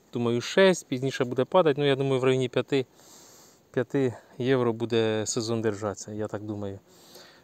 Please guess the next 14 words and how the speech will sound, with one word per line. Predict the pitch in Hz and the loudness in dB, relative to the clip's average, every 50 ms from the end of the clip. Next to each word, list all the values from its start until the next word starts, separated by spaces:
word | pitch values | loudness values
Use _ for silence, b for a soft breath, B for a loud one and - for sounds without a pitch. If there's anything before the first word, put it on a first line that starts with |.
| B B - | B B -4
Тобто, | - 135 123 113 113 120 143 | 0 2 2 2 4 4 4
навіть | 139 127 | 4 6
візьмемо | 131 123 120 120 123 123 117 113 110 | 4 2 0 0 0 0 2 0 0
там | - 113 107 | -2 -4 -4
шесть, | - - 127 120 - - | -2 -2 -2 -2 -2 -4
шесть | - - 117 - - | -6 -6 -6 -6 -6
п'ятдесят, | - 117 117 127 131 - - - 160 156 143 - - - - | -12 -12 -8 -8 -8 -6 0 2 2 2 2 0 -6 -20 -16
це | - - 123 | -6 -6 -4
мені | 113 117 113 113 113 | -2 -2 -4 -4 -2
надо, | 113 113 113 110 107 110 107 104 104 107 - - | -2 -2 -2 -2 -2 -2 -2 -4 -4 -8 -12 -16
щоб | - - 120 - | -10 -10 -10 -10
п'ятдесят | - 113 113 113 - - 117 113 - | -10 -10 -10 -8 -2 -2 -4 -2 0
євро | 127 120 113 117 120 | -2 -2 0 0 -2
заробити. | 117 123 127 127 135 139 147 160 160 - | -2 -2 -2 -2 -2 -2 -4 -6 -6 -8